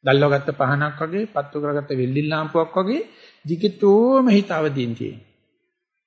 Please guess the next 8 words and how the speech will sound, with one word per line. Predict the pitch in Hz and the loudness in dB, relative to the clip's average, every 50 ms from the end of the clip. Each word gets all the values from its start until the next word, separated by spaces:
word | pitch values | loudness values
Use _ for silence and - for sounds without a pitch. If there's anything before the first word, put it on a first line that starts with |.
| _ _ _ _ _ _ _ _ _ _ _ _ _ _ 123 | _ _ _ _ _ _ _ _ _ _ _ _ _ _ -2
මොනම | 143 180 214 214 208 | 0 2 2 4 4
දෙයකින්වත් | 180 202 220 240 220 247 247 247 233 208 | 4 4 4 4 2 2 0 2 0 0
සැලෙන්නේ | - - 151 156 131 117 98 82 82 - | 0 0 0 -2 -2 -4 -6 -10 -14 -18
නැහැ. | - _ _ _ _ _ _ _ - 208 | -20 _ _ _ _ _ _ _ -2 -2
ඉතින් | 208 202 226 208 190 | 0 2 2 2 4
ඒක | 196 208 220 220 - 214 | 6 4 4 2 0 -2
මේ, | 196 196 190 175 165 | -2 0 -2 -2 -2
මේ, | 160 151 147 147 | -2 -4 -4 -4